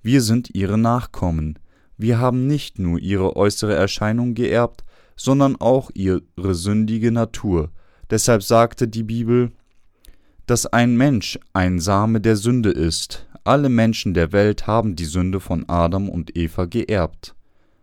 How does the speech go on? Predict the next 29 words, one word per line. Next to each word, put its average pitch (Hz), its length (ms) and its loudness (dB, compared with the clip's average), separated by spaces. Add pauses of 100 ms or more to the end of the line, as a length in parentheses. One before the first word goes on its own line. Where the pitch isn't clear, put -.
(300)
Die 123 120 -6
Bibel 123 340 0
sagt: 123 460 0 (340)
"Deshalb, 110 480 0
wie 117 100 0
durch 110 320 -4
einen 113 320 2
Menschen 127 400 0
die 123 120 -2
Sünde 127 360 0
in 85 160 0
die 85 160 -4
Welt 98 240 2
gekommen 104 420 -4
ist - 380 -4 (340)
und 135 220 -4
der 139 160 4
Tod 131 340 -2
durch 90 160 -2
die 98 140 -6
Sünde, 101 500 -2 (240)
so 139 260 2
ist 104 140 0
der 92 200 0
Tod 120 260 -2
zu - 220 -4
allen 131 240 2
Menschen 98 460 -2
durchgedrungen, 95 800 -4